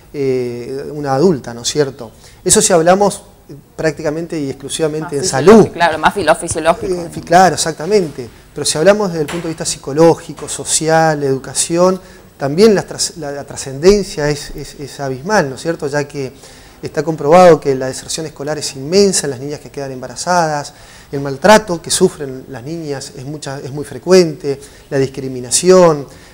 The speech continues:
Speaker 1: la poca salida laboral y si consiguen trabajo, es trabajo mal remunerado.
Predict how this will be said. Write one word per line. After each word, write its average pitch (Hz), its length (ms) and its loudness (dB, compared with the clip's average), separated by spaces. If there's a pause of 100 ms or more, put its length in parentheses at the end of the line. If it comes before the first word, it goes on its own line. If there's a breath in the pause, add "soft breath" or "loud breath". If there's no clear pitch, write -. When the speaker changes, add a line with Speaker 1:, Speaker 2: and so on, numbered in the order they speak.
Speaker 1:
la 139 160 -4
poca 160 300 -6
salida 143 360 -4
laboral 139 460 2
y 147 60 -4
si - 120 -6
consiguen 143 400 -4
trabajo, 147 580 2 (280 loud breath)
es - 160 -8
trabajo 147 380 0
mal 139 180 -6
remunerado. 135 920 0